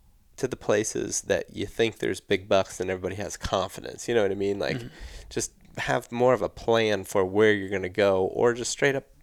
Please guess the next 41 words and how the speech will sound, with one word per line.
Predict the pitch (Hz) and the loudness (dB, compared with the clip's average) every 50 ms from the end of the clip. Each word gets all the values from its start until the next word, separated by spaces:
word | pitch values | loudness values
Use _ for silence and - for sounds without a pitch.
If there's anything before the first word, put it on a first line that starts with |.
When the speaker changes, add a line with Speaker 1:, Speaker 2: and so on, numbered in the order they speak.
| - | -2
Speaker 1:
get | 135 143 147 | 0 2 4
out | 156 165 180 170 120 | 4 4 2 0 -2
of | - - | -4 -6
there. | - - - 50 | -6 -6 -4 -4
Like | 50 - - - | -4 -2 -2 -2
we | 127 | -2
didn't, | 135 135 - | -2 -2 0
like | 117 131 135 123 | 0 -2 -2 -2
you | 113 | -4
said, | - - 165 143 117 | 0 4 4 4 4
we | 107 113 139 | 4 4 2
didn't | 160 165 - - 107 | 2 2 0 -2 -2
have | - 127 127 110 | 0 0 0 0
a | 98 - | -2 -8
plan. | - - - 120 127 123 117 107 90 90 95 101 - - - - - - | -12 -6 -2 0 0 2 2 2 0 -2 -4 -6 -8 -12 -16 -14 -8 -6
We | 120 | -4
just | 117 - | -2 2
start | - - - - - | 4 4 2 2 4
throwing | - 131 123 117 113 107 | 4 6 6 8 6 4
things | 104 120 113 107 95 - | 4 2 2 2 -2 -6
together, | - 95 110 120 117 113 101 98 95 - | 0 4 4 6 6 6 4 4 2 4
which | 160 214 214 214 - - - - - - - - - - - _ _ _ _ _ _ _ - | 6 6 4 4 0 -12 -18 -20 -20 -20 -20 -20 -20 -20 -20 _ _ _ _ _ _ _ 2
definitely | 185 254 254 - 190 175 151 127 - - | 2 2 4 2 2 2 4 4 4 4
early | - 127 127 113 104 95 92 | 4 6 6 6 6 6 6
on | 95 101 101 98 95 98 - - - | 6 6 6 6 4 0 -6 -10 -6
made | - 107 107 107 98 95 | 0 4 4 4 4 2
more | 92 82 - - | -2 -6 -4 -4
sense | - - - 117 101 87 90 92 - | -2 0 2 2 2 2 0 -4 -8
'cause | - 98 | -8 -6
we | 98 92 | -6 -6
had | 85 82 | -4 -2
less | 80 73 - - | -4 -4 -4 -6
experience | - - - - - 98 90 87 80 80 - - | -10 -12 -8 -4 -2 -2 -2 -2 -4 -6 -6 -8
in | - 73 | -10 -10
these | 71 - - - | -10 -8 -4 -2
areas. | 90 104 98 - - - - - - | -2 -2 -2 -2 -4 -4 -6 -8 -8
But | - - - - - _ _ _ _ _ _ _ _ | -6 -6 -6 -6 -6 _ _ _ _ _ _ _ _
now | - 117 139 147 139 113 104 | 0 2 2 4 4 2 0
it's, | 98 - - - - - - - - - | -2 -4 -6 -10 -12 -14 -16 -20 -18 -12
you | - 104 90 | -8 -8 -6
know, | 76 69 - - | -6 -8 -8 -10